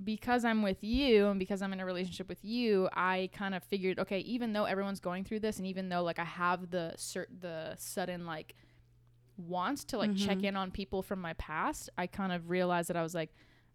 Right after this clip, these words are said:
Speaker 1: "Okay, I'm not gonna do it because I am aware that it might make Carrie feel some type of way." And I respect that.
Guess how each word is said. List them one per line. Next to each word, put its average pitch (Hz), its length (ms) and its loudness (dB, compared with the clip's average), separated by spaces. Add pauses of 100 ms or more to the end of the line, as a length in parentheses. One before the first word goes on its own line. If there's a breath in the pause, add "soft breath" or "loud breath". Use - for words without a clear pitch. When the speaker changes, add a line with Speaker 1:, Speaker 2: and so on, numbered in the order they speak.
Speaker 1:
"Okay, 214 160 2
I'm 202 80 2
not 220 160 4
gonna 269 180 4
do 196 280 2
it 202 140 6
because 185 360 0 (100)
I 180 500 0 (220)
am 180 160 -4
aware 165 920 2 (180)
that 170 200 -2
it 170 140 -6
might 170 360 -4
make 165 360 -6 (220)
Carrie 170 420 -4
feel 160 600 -6
some 165 400 -6
type - 240 -8
of 196 100 -10
way." 254 400 4
And 175 100 -6
I 180 100 -2
respect 196 560 -4
that. - 220 -6